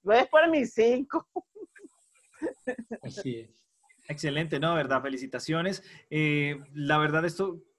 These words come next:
Speaker 3: esto es un tema fundamental, esto es un tema principal, porque esta, estas son las bases de tu negocio. Y tú que estás en este momento empezando, y si ya arrancaste y no lo sabías, es el momento de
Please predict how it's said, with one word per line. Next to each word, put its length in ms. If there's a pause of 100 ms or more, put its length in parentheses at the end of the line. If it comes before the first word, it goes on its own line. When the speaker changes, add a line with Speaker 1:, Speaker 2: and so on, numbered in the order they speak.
(360)
Speaker 3:
esto 200
es 60
un 100
tema 260
fundamental, 680
esto 180
es 60
un 160
tema 520
principal, 800
porque 220
esta, 280
estas 300
son 180
las 220
bases 360
de 100
tu 160
negocio. 680 (440)
Y 140
tú 180
que 100
estás 440 (460)
en 160
este 200
momento 360
empezando, 800
y 80
si 240
ya 280
arrancaste 840
y 120
no 160
lo 100
sabías, 500
es 140
el 100
momento 500
de 280